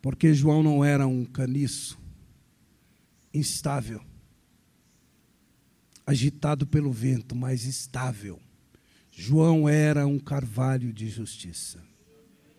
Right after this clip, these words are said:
Muito menos um frequentador de palácios, como aquele aqui que busca benesses e negocia a consciência.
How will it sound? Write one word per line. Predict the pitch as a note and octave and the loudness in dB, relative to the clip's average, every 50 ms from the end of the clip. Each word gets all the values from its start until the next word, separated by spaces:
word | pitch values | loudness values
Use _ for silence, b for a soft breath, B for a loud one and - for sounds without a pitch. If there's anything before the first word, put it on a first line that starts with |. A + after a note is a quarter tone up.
| _ _ _ _ _ _ _ _ _ _ _ _ _ _ _ _ _ _ _ _ _ _ _ _ _ _ _ _ _ _ _ _ _ | _ _ _ _ _ _ _ _ _ _ _ _ _ _ _ _ _ _ _ _ _ _ _ _ _ _ _ _ _ _ _ _ _
Muito | - G#3+ C4 C4+ C4 - B3+ | 6 8 8 8 8 6 6
menos | A#3+ A#3 A#3+ B3 B3+ B3 A#3+ A#3 G3+ D#3 | 6 6 6 6 6 4 4 2 2 2
um | G#3+ A3+ | 0 0
frequentador | F3+ - A3+ A3+ G#3+ - A3+ A3 A3 G#3 G3 E3+ F#3 G3 F#3+ D#3+ | 0 -2 -4 -4 -2 0 -2 -2 0 -2 -2 0 2 2 2 0
de | D#3+ E3+ | 0 -4
palácios, | E3 E3 D3 C#3+ C#3+ D3+ D3 C#3+ C3+ - - - - F#2+ - - - - - - b b b b b b b b b b | -4 -6 -4 -2 -2 -2 0 -2 -2 -4 -8 -12 -14 -16 -18 -18 -20 -20 -20 -20 b b b b b b b b b b
como | _ - E3+ E3+ | _ 0 2 2
aquele | E3 E3 E3 F#3 F3+ F3 E3+ | 2 2 4 4 6 6 4
aqui | E3 F3 - F3+ F3 E3+ E3 E3 | 2 2 4 4 4 4 2 0
que | - - E3+ | -2 -4 -4
busca | D3+ C#3 D#3+ E3 - - - D#3+ | 0 2 0 0 0 -2 -4 -2
benesses | C3+ D3 C#3+ C#3+ D3 D3+ D3+ D3 D3+ - - D3+ C3+ - - - - - - | 0 0 0 2 0 0 0 0 -2 -2 -6 -8 -8 -8 -8 -10 -12 -8 -6
e | C#3 | -4
negocia | D#3 D3+ D3+ C#3+ D3 C#3 C3+ - - E3 | -2 -2 0 0 -2 -2 -2 -4 -6 -8
a | D3 | -6
consciência. | - C#3+ C#3 C3 - - - C3 C3 C3 B2 A2+ - - - B2 F#2 | -4 -4 -6 -4 -6 -6 -6 -6 -6 -6 -8 -10 -12 -12 -14 -16 -18